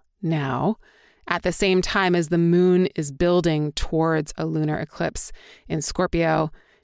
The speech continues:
near the south node means that there has to be some kind of emptying out and release. I'll be back next week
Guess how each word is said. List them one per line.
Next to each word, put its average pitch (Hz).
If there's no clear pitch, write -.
near 175
the 160
south 185
node 170
means 165
that 156
there 160
has 165
to -
be 175
some 156
kind 165
of 165
emptying 180
out 160
and 156
release. -
I'll 202
be 226
back 196
next 214
week 185